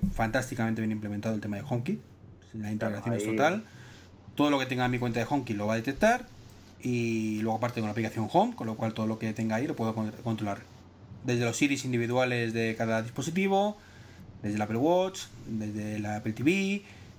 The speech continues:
Speaker 1: desde, bueno, como Jave también sabes que podremos desde, desde el Mac.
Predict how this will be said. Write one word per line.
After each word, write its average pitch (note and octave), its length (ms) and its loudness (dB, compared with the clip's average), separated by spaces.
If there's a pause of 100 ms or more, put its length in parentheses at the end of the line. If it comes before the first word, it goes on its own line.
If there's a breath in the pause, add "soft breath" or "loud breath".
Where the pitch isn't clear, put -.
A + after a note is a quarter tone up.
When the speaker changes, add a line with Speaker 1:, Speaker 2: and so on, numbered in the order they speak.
(140)
Speaker 1:
desde, G#2+ 580 0
bueno, A2 220 0
como G2+ 200 -4
Jave A#2 280 0
también A2 260 0
sabes G#2+ 240 -2
que - 120 -10
podremos G#2 360 -2
desde, G#2 800 -8
desde A2+ 200 -4
el A2+ 80 2
Mac. F#3 360 4